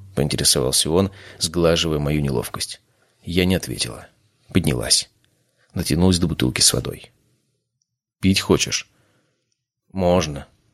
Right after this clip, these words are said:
Протянула одну бутылку ему, сама взяла другую. По ощущениям, прошло часа два. Но разве можно было доверять ощущениям?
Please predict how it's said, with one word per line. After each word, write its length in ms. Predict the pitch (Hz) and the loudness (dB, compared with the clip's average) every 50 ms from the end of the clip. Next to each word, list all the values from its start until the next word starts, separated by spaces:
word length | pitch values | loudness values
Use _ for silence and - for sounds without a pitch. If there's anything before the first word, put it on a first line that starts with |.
| _ _ | _ _
Протянула 500 | - 92 80 - - 87 92 90 85 85 | -2 -2 0 0 0 2 2 4 4 4
одну 200 | 80 78 92 87 | 4 4 2 0
бутылку 440 | 85 82 82 - 85 82 76 - - | 0 0 -2 0 0 0 0 0 0
ему, 340 | 73 71 78 90 98 101 - - _ _ _ _ - - | 0 0 0 -2 -2 -4 -6 -12 _ _ _ _ -8 -2
сама 300 | - - 85 82 85 87 | 0 0 2 2 2 2
взяла 240 | 82 73 69 62 60 | 2 0 0 -2 -2
другую. 500 | 58 - - - 50 50 50 - 98 - _ _ _ _ _ _ _ _ _ - | -2 -4 -6 -6 -8 -10 -12 -12 -18 -20 _ _ _ _ _ _ _ _ _ -2
По 100 | - 80 | 0 0
ощущениям, 640 | 73 - - - - - - 92 87 87 85 82 78 | 0 0 0 0 0 2 2 2 2 2 0 0 0
прошло 360 | - 78 76 - - 78 78 | -2 -2 0 0 0 0 -2
часа 300 | 76 - - - - 78 | 0 0 0 0 0 -2
два. 320 | 76 65 58 50 - - - _ _ _ _ _ _ _ _ - | -4 -6 -8 -8 -8 -12 -16 _ _ _ _ _ _ _ _ -6
Но 180 | - 85 82 78 | -2 0 2 4
разве 320 | 85 85 82 - 87 87 | 4 4 2 2 -2 0
можно 320 | 87 92 95 87 - 85 | 2 2 2 2 2 0
было 320 | 80 85 87 80 80 - - _ _ _ _ _ _ - | 0 0 0 -2 -2 -6 -10 _ _ _ _ _ _ -4
доверять 380 | 85 87 85 85 85 82 - - | -2 0 2 4 4 2 2 0
ощущениям? 640 | 87 - 92 90 - - 110 95 71 60 60 - | -2 -2 0 0 2 2 2 0 -2 -4 -10 -16